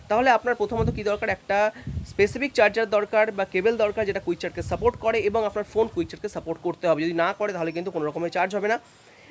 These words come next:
এখন, আহ, একটা ডিফারেন্স এখানে আছে। কুইক চার্জিং মানে আপনি হয়তো ভাবছেন যে আপনি যেরকম গাড়ি নিয়ে গেলেন পেট্রোল পাম্পে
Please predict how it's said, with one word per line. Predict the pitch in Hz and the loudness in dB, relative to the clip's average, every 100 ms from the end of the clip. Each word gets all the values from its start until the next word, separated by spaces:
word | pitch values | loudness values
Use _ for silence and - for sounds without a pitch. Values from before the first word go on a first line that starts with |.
| - - - - | -20 -20 -20 -4
এখন, | 202 - 302 302 | -4 0 2 4
আহ, | 285 269 262 254 _ _ - | 6 6 4 2 _ _ -14
একটা | 175 - 285 | -14 -2 -2
ডিফারেন্স | 202 208 214 269 262 | 0 -4 4 4 4
এখানে | 262 233 | 2 4
আছে। | 196 - | 2 0
কুইক | 208 208 | -6 -2
চার্জিং | 247 233 | -2 -2
মানে | 247 254 | 0 2
আপনি | 214 233 | 2 0
হয়তো | 240 233 | -2 2
ভাবছেন | 220 190 233 | 2 4 2
যে | 226 | 2
আপনি | 202 220 226 | 0 0 -2
যেরকম | 214 214 | 0 0
গাড়ি | 185 175 202 | 2 2 4
নিয়ে | 208 | 2
গেলেন | 190 196 214 | 0 -2 -2
পেট্রোল | 180 190 196 | -4 -4 -2
পাম্পে | 196 190 214 | -2 0 -2